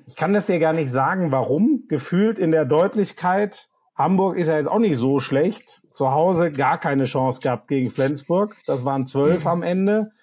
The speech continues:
Speaker 1: Und trotzdem war ich überraschter, wie chancenlos der letztjährige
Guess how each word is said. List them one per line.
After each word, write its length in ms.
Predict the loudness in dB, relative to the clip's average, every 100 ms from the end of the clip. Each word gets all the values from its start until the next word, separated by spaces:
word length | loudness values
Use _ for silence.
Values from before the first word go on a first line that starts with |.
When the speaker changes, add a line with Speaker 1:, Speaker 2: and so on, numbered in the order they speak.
| _ _ _
Speaker 1:
Und 160 | -4
trotzdem 380 | -2 -2 -2 0
war 160 | 0 0
ich 200 | -2 -6 _ _ _ -6
überraschter, 1040 | -2 -2 0 -2 -4 -4 -2 0 -2 -4 -10 -10
wie 520 | -4 0 0 -2 -6
chancenlos 800 | -8 -2 0 0 -2 0 0 0
der 180 | 0 2
letztjährige 960 | 0 -2 -8 -4 -2 0 0 0 0